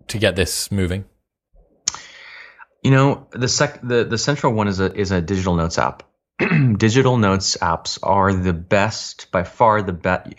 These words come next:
Speaker 2: You can actually implement the second brain in all sorts of different systems. But I think what's important about digital notes apps is they're ubiquitous. <clears throat> You can have them on your computer,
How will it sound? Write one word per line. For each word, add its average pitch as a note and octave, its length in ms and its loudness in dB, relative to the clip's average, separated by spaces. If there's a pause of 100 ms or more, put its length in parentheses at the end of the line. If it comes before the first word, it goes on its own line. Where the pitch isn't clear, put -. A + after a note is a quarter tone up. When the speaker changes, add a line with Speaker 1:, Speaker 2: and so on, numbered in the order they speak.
(140)
Speaker 2:
You C3+ 100 -4
can D3+ 100 0
actually D3+ 280 -2
implement G#2+ 320 -2
the F#2 40 -6
second F#2 320 -2
brain F2+ 220 0
in D2+ 100 -6 (100)
all C3 180 4
sorts A2+ 340 -2
of F#2+ 80 -4
different F2+ 280 -4
systems. - 520 -10 (680)
But G#2 300 2
I A2+ 80 0
think D#3+ 300 -4
what's C#3 160 0
important A2+ 420 0
about F#2 200 -2 (100)
digital G2+ 300 -2
notes F2 240 0
apps - 340 -2
is F2+ 180 -6
they're F2 300 4
ubiquitous. F2 880 -2 (400)
<clears throat> - 20 -14
You D3+ 280 4
can A2 120 2
have G2+ 180 0
them F#2 120 2
on E2+ 80 0
your D#2+ 100 -4
computer, A#2 680 0